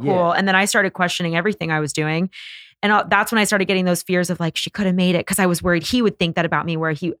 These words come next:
Speaker 2: I don't know, it was this weird, like, I thought he was judging me secret. <sighs> So effed up. And so then I was like, "That's probably not the right person I should be k-, spending my time with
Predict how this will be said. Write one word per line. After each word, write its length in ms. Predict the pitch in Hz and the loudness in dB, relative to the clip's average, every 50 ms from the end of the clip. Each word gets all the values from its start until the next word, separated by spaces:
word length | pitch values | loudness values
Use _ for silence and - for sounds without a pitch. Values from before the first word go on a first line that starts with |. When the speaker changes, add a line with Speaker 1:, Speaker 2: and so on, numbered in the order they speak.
| _ - | _ 2
Speaker 2:
I 80 | 247 | 2
don't 100 | 233 220 | 4 4
know, 60 | 208 190 | 4 2
it 20 | |
was 100 | 175 165 | 2 0
this 140 | 170 160 - | -4 -6 -2
weird, 200 | 202 190 190 180 | -2 -2 0 0
like, 200 | 180 160 160 - _ - - _ _ - | -2 -4 -4 -8 _ -20 -20 _ _ -2
I 60 | 190 | 0
thought 120 | - 196 180 | 2 2 2
he 60 | 175 | 2
was 100 | 160 156 | 0 0
judging 340 | - 190 175 156 151 165 160 | 0 0 0 0 0 -2 -4
me 100 | 160 151 | -4 -4
secret. 280 | - - 160 - - - | -4 -6 -6 -6 -12 -14
<sighs> 180 | - 156 - _ | -16 -20 -20 _
So 280 | - - - - - - | -12 -10 -8 -6 -6 -6
effed 180 | - - - - | -6 -6 -6 -6
up. 100 | - - | -6 -2
And 180 | - - 208 202 | 0 -2 0 2
so 100 | - 240 | 2 2
then 100 | 220 254 | 4 4
I 60 | 254 | 2
was 80 | 240 220 | 2 2
like, 140 | 233 196 - - | 0 0 2 0
"That's 160 | 190 185 - | 0 0 0
probably 220 | - 196 196 190 185 | 0 -2 0 2 2
not 100 | 180 - | 0 0
the 80 | 175 | 0
right 140 | 165 156 151 - | 0 0 -2 -4
person 260 | 160 151 - - - | -6 -8 -6 -8 -10
I 40 | - | -10
should 120 | - - | -10 -10
be 80 | - 139 | -12 -14
k-, 120 | - - _ | -16 -16 _
spending 260 | - - 135 139 135 | -10 -8 -8 -6 -6
my 100 | 139 143 | -8 -10
time 200 | 139 - - - 71 | -10 -10 -12 -14 -14
with 160 | - - - | -14 -16 -16